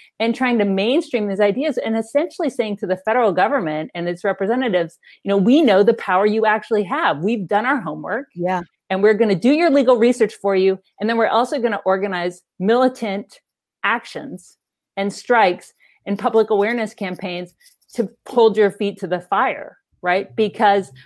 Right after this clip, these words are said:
Speaker 1: we know it's not just about having good arguments. We
Speaker 2: Yeah.
Speaker 1: have to literally tell them how to do it and where to sign. And then we have to build the public pressure so that they can't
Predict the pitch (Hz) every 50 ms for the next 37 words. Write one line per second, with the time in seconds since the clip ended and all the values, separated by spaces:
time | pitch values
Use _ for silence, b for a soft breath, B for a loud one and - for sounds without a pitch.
0 | b b _ - 233 247 247 269 277 285 294 302 - - 254 247 214 247 240 -
1 | 233 214 220 208 190 202 208 196 202 196 190 170 185 175 180 160 156 139 147 156
2 | 156 160 - - _ - - _ _ _ _ _ _ _ _ _ - 208 185 214
3 | 208 - 220 185 - - 180 226 277 330 392 403 320 294 247 - - - 226 233
4 | 254 285 285 254 262 247 226 214 190 170 233 233 233 180 147 160 165 - 214 202
5 | 202 214 226 220 208 202 - - 226 214 214 165 147 156 156 165 b b b b
6 | b b _ 185 185 196 202 208 208 226 185 214 190 208 - - 214 196 185 175
7 | 180 _ _ _ _ _ - 220 240 247 240 208 185 202 - - 214 185 190 190
8 | 190 - - 175 175 - - 160 143 151 160 - _ _ _ _ - 190 180 180
9 | 190 175 180 196 190 190 - - 208 190 196 190 -